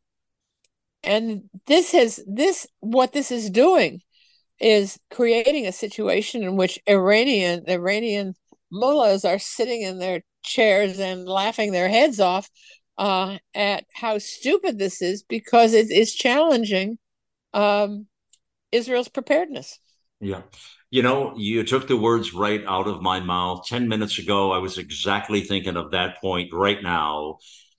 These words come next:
Speaker 2: is that Israel's enemies are enjoying this moment, to be sure, because you have a boiling point friction, moment of friction from left and right inside of there,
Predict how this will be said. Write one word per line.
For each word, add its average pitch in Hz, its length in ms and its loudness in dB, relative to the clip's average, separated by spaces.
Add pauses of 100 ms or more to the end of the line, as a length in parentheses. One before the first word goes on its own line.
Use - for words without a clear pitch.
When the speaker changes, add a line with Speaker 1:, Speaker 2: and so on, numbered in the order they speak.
(120)
Speaker 2:
is 104 260 0
that 95 360 0 (200)
Israel's 113 680 2
enemies 92 840 -4
are 95 240 0
enjoying 92 720 -2
this 95 280 -4
moment, 87 440 -2
to 98 140 -2
be 80 220 -6
sure, 71 640 -4 (260)
because 104 340 0
you 123 160 0
have 98 600 -2
a 92 280 -6
boiling 107 540 0
point 98 460 -4 (180)
friction, 117 600 -4
moment 120 360 -2
of 107 80 -4
friction 71 720 -6 (300)
from 95 200 -2
left 117 300 -2
and 113 180 0
right 95 360 0
inside 104 520 -2
of 82 160 -4
there, 76 420 -6